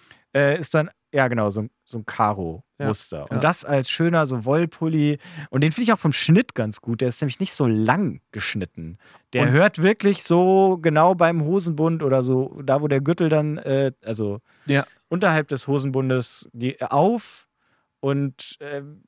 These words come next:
Speaker 1: bringt so, finde ich, die Proportionen zumindest meines Körpers, äh, ganz gut
Speaker 2: <laughs>
Speaker 1: zur Geltung. Während so
Speaker 2: Oder
Speaker 1: bei so
Speaker 2: eben
Speaker 1: langen
Speaker 2: nicht.
Speaker 1: Pullis, finde ich, das sieht, se-, da sehe seh ich irgendwie wu-,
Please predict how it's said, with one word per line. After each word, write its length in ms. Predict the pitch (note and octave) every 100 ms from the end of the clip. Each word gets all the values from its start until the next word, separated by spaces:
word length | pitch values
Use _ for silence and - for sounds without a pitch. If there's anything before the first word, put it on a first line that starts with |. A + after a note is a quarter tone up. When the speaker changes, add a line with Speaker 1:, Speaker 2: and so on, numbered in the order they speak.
| -
Speaker 1:
bringt 440 | C3+ D3+ D#3 C#3
so, 260 | - D3 D#3
finde 220 | C#3 D3
ich, 80 | B2
die 200 | C3 B2+
Proportionen 960 | - - B2 A#2+ - C3 C3 B2+ B2 A2
zumindest 400 | - C3+ B2+ -
meines 480 | A#2 B2+ B2 - -
Körpers, 720 | B2 A2 G#2 G2 - - - -
äh, 680 | G#2 G2+ G2 G2 G2 F#2+ F2 - - - -
ganz 200 | A#2 G#2+
gut 200 | A#2+ B2
Speaker 2:
<laughs> 240 | C3 - - _ _
Speaker 1:
zur 220 | - - B2
Geltung. 560 | A#2+ B2 C3 A2+ G2+
Während 200 | A2 A#2+
so 80 | D3+
Speaker 2:
Oder 160 | D3+ D3+
Speaker 1:
bei 100 | E3
so 80 | D3
Speaker 2:
eben 80 |
Speaker 1:
langen 240 | C#3+ D#3+ C#3+
Speaker 2:
nicht. 120 | C#3
Speaker 1:
Pullis, 420 | G#3 G3 G3 -
finde 260 | - E3+ D#3+
ich, 340 | D#3+ D#3+ -
das 180 | - C3
sieht, 460 | C#3+ C3+ B2+ - - _ _ _ _ _ -
se-, 320 | A2 A#2+ C3
da 160 | A2+
sehe 320 | G2+ B2+ C3+ C3+
seh 180 | F2 B2+
ich 120 | B2
irgendwie 320 | C3 A2+ A2+
wu-, 260 | G2+ G2+